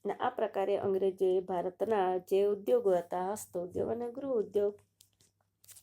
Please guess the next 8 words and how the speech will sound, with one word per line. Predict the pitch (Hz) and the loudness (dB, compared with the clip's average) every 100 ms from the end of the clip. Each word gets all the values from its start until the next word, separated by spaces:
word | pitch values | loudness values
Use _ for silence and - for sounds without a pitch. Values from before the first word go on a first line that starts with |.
| - | -8
એને | 226 233 | -6 -6
તોડી | 254 302 254 196 | -2 -2 0 -4
નાખ્યા. | 180 180 - 185 - _ _ _ _ _ _ _ _ _ _ _ _ _ _ _ _ _ _ _ _ _ - | -6 -10 -18 -20 -20 _ _ _ _ _ _ _ _ _ _ _ _ _ _ _ _ _ _ _ _ _ -10
તો | - - | -8 -4
ઉદ્યોગોનું | 202 208 - - 302 330 254 | -2 4 4 4 2 2 0
મહત્વ | 269 302 254 196 | -2 -2 0 -2
શું | - 180 | -2 -6
છે? | - 185 | -6 -14